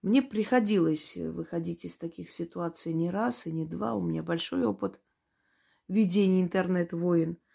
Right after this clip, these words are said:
поскольку я много кому мешала и мешаю сейчас. Э, я лишила их хлеба, понимаете?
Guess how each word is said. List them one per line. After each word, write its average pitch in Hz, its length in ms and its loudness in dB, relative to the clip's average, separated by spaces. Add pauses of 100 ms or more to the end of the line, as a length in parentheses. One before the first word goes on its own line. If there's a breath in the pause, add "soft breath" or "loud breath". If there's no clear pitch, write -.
(300 soft breath)
поскольку 190 520 0
я 202 220 4
много 214 320 4
кому 180 420 0
мешала 208 760 0
и 165 80 -2
мешаю 165 460 2
сейчас. 202 680 -6 (2750 soft breath)
Э, 156 460 -4 (280)
я 202 220 4
лишила 214 400 2
их 190 160 4
хлеба, - 480 0
понимаете? 170 640 -8